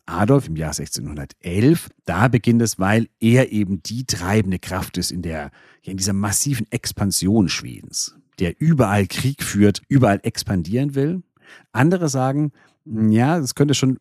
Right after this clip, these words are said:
viel früher angesetzt werden, der Beginn der Großmachtszeit, denn, äh, auch schon Erik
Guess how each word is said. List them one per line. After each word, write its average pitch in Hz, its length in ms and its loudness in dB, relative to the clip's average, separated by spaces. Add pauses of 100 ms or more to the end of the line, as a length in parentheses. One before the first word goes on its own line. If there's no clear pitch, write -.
viel - 220 -2
früher 165 480 2
angesetzt 87 520 -6
werden, 101 280 0
der 90 120 -2
Beginn 98 320 -2
der 95 120 0
Großmachtszeit, 107 1000 -6
denn, 107 200 4
äh, 107 120 2 (100)
auch 104 160 0
schon 104 280 2 (120)
Erik 120 560 0